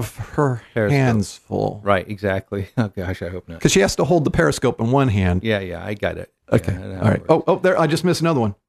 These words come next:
Speaker 2: Oh.
Speaker 1: So you gotta catch these
Speaker 2: No,
Speaker 1: for
Speaker 2: I'm
Speaker 1: me.
Speaker 2: looking. I don't see any.
Speaker 1: <laughs>
Speaker 2: I don't see
Speaker 1: Okay.
Speaker 2: any.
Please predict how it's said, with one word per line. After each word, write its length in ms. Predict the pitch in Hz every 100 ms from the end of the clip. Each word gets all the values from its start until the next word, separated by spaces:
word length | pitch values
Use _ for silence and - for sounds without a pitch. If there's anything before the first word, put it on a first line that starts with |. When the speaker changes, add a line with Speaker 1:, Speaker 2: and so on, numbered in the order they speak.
| _ _ _
Speaker 2:
Oh. 200 | 123 98 - _ -
Speaker 1:
So 140 | 208
you 100 | 202
gotta 200 | 214 -
catch 320 | - - -
these 160 | 277 247
Speaker 2:
No, 120 | 247
Speaker 1:
for 140 | - -
Speaker 2:
I'm 160 | 160
Speaker 1:
me. 60 | 190
Speaker 2:
looking. 320 | 254 175 113
I 60 | 123
don't 160 | 165
see 180 | - 165
any. 280 | 202 82 82
Speaker 1:
<laughs> 60 | - - - - _ _ _ _ _ _ _ _ _ _ 311 320 277 226
Speaker 2:
I 100 | 110
don't 220 | 139 185
see 140 | 208 120
Speaker 1:
Okay. 0 |
Speaker 2:
any. 240 | 69 -